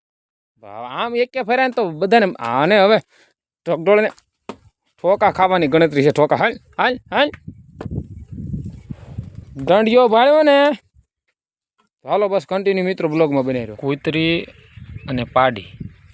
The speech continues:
બે પાસે છે, જો તમે. નકર કૂતરીઓ કોઈ દિવસ ભેંસની પાસે સડી ન હોય કે.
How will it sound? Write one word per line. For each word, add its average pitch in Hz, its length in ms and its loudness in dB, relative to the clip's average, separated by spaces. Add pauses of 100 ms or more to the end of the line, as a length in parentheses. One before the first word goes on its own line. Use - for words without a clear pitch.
(140)
બે 143 200 -2
પાસે 117 400 -2
છે, 90 200 -14
જો 101 180 -8
તમે. 98 260 -18 (480)
નકર 127 240 -6
કૂતરીઓ 151 640 -4 (320)
કોઈ 143 200 2
દિવસ 143 300 -2
ભેંસની 139 340 -4
પાસે 131 280 -2
સડી 156 320 -2
ન 123 60 -2
હોય 113 120 -6
કે. 151 200 -14